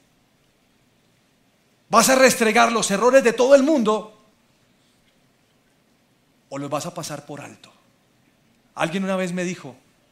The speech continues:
que uno de los grandes secretos en el matrimonio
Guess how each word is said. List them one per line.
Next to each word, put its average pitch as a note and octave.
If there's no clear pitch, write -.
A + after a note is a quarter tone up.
que D3
uno D#3+
de F#3
los D#3+
grandes E3+
secretos E3
en C#3
el C#3
matrimonio C3+